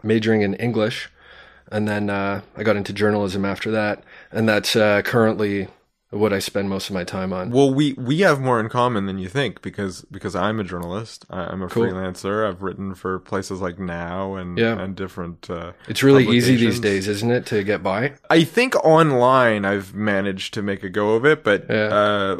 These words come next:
Speaker 2: working for, like, legacy media is, is sort of tough, like the regular newspapers and
Speaker 1: Yeah.
Speaker 2: magazines and those sorts of things. But I have. It's just few and far between.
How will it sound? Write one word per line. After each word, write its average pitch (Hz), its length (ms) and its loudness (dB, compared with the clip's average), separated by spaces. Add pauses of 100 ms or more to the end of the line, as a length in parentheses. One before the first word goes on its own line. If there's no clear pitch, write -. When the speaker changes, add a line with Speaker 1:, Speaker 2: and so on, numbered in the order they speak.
Speaker 2:
working 117 460 -2
for, 104 400 0
like, 95 220 -2
legacy 113 560 0
media 92 340 -8
is, 87 420 -12
is 92 140 -10
sort 92 240 -10
of 87 80 -12
tough, 95 380 -6
like 92 340 -12
the 90 140 -8
regular 92 360 -8
newspapers 90 600 -10
and 87 140 -12
Speaker 1:
Yeah. 87 60 -6
Speaker 2:
magazines 92 380 -4
and 90 120 -16
those 87 100 -14
sorts - 260 -18
of - 120 -18
things. - 320 -18 (440)
But 117 120 2
I 120 100 4
have. 113 540 0
It's - 180 -14
just - 300 -14 (280)
few 98 320 -10
and 90 140 -12
far - 160 -6
between. - 400 -16